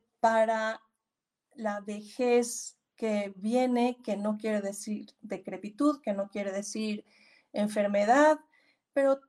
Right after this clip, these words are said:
tiene todo que ver con esto porque al mismo tiempo otro mandato es la exaltación de la juventud y la no aceptación del paso del tiempo. Ajá. Es-,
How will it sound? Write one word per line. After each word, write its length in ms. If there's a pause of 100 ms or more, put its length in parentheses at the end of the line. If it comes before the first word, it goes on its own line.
(180)
tiene 220 (340)
todo 360
que 160
ver 180
con 180
esto 260
porque 180
al 80
mismo 240
tiempo 260
otro 200
mandato 520
es 320 (520)
la 140
exaltación 840
de 400
la 200
juventud 720 (680)
y 240
la 180
no 360
aceptación 1160
del 300
paso 320
del 180
tiempo. 380 (420)
Ajá. 240 (380)
Es-, 380